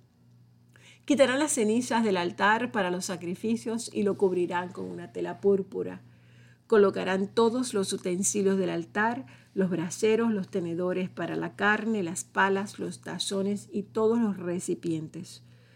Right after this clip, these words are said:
sobre la tela y los cubrirán con un cuero de cabra de la mejor calidad.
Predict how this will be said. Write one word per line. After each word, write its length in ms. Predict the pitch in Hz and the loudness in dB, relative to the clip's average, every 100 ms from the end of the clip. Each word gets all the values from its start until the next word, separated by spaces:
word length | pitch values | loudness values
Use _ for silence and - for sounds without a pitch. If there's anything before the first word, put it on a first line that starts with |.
| - - _ | -20 -20 _
sobre 300 | - 240 214 | 2 4 6
la 180 | 202 208 | 6 4
tela 460 | 240 254 254 - - | 2 2 0 -4 -4
y 100 | 220 | -2
los 180 | 190 202 | 0 -2
cubrirán 600 | - 175 180 185 190 196 | 0 2 4 2 0 0
con 200 | 196 185 | 0 0
un 120 | 180 | 0
cuero 360 | 185 190 185 180 | 0 2 2 0
de 160 | 170 170 - | -2 -6 2
cabra 460 | 214 208 208 214 | 4 4 2 -2
de 100 | 196 | -2
la 140 | 175 170 | -2 -2
mejor 500 | 175 160 190 185 170 | -6 -8 -2 -2 -2
calidad. 500 | 180 165 - - | -2 -2 -2 -8